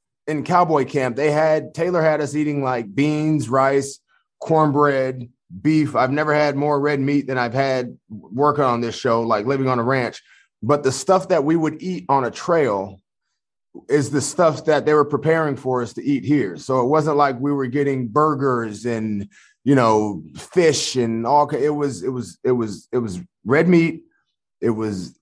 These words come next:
if you're a vegetarian on the set, like, I don't, I don't know what you did, like, in Texas, period. But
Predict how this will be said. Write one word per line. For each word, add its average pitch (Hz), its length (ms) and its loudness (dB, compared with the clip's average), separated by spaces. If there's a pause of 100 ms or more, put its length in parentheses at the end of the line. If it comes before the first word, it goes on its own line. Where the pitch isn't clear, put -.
if 131 100 -2
you're 208 140 6
a 165 40 4
vegetarian 180 540 2
on 135 140 -2
the 117 60 -4
set, 123 340 -4
like, 123 160 0
I 147 80 2
don't, 147 180 -2
I 107 120 -4
don't 151 180 0
know 139 80 -2
what 143 200 -2
you 139 80 -6
did, 131 360 -2
like, 117 240 -4
in 123 100 -4
Texas, 147 460 -4
period. 131 520 0 (480)
But 131 360 0